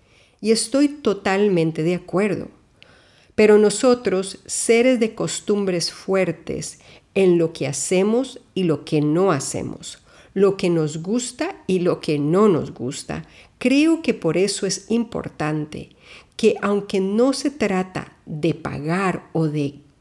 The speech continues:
comparar nuestros pequeños sacrificios al sacrificio de Jesús, se trata más bien de pausar y practicar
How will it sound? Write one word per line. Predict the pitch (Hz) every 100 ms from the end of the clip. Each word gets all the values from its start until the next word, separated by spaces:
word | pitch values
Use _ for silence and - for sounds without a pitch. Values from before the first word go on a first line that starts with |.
| _
comparar | 185 165 160 143 156 180 196 160 -
nuestros | 165 170 - 156
pequeños | - 147 156 170 170
sacrificios | 170 180 165 214 202 - 147 - - -
al | - 170
sacrificio | 170 165 147 - 156 - 165
de | 165
Jesús, | 180 202 - 151 170 - - _ _ _ - - _
se | - 208
trata | 202 233 262 285 311
más | 285 240 180
bien | 175 175 202 220 - -
de | 185
pausar | 190 156 175 - 254 269
y |
practicar | 285 277 269 285 - 151 160